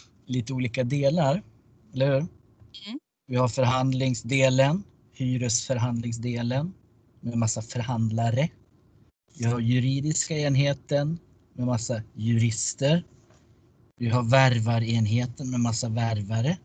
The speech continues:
Speaker 1: et cetera. Och sen har vi också boendeutvecklarna
Speaker 2: Mm.
Speaker 1: på sin enhet.
Speaker 2: Mm.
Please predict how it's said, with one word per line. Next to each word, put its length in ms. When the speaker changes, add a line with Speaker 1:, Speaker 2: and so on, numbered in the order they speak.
Speaker 1:
et 120
cetera. 500
Och 100
sen 140
har 140
vi 140
också 520
boendeutvecklarna 2750
Speaker 2:
Mm. 240
Speaker 1:
på 160
sin 300
enhet. 800
Speaker 2:
Mm. 120